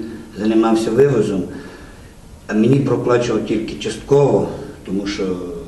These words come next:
він мав свої проблеми, і прийшло так, що в кінці року, е, К П "Уж" заборгувало сто двадцять вісім тисяч. І це прийшло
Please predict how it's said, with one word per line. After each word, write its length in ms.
він 240
мав 260
свої 280
проблеми, 640
і 260
прийшло 340
так, 180
що 160
в 60
кінці 260
року, 460
е, 40
К 60
П 140
"Уж" 180
заборгувало 640
сто 180
двадцять 440
вісім 260
тисяч. 480
І 40
це 120
прийшло 720